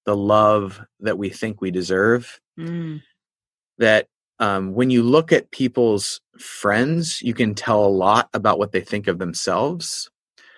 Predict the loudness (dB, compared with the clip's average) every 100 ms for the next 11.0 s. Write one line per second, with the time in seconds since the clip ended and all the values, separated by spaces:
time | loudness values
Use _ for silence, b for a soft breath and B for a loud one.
0 | b b b b _ 0 2 2 -2 2
1 | 2 2 0 2 0 -2 -4 _ _ _
2 | _ _ _ _ _ _ 0 2 2 0
3 | 0 2 4 4 0 -4 0 2 2 0
4 | -6 _ -2 -2 0 -2 0 0 0 0
5 | -2 2 2 2 2 0 0 0 -4 _
6 | _ _ _ _ _ _ _ _ _ 0
7 | 2 2 0 -6 -16 _ _ -2 -2 0
8 | -2 -2 -2 2 2 0 b b b b
9 | b _ 0 2 2 2 0 -2 -6 -12
10 | _ _ _ -2 -2 0 -2 -2 -2